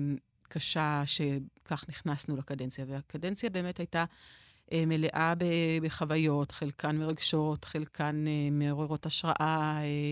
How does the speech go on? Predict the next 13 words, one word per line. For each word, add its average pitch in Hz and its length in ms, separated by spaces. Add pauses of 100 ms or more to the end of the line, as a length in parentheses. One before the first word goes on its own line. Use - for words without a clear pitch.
(160)
כמעט 190 320
כל - 280
יום 175 440
קורה 160 320
משהו, 151 540 (540)
פוגשים 170 560
אנשים, 160 500
אה, 156 120
רמי 151 260
מעלה, 156 720
אה, 143 240
טסים, 156 460 (460)
אה, 147 400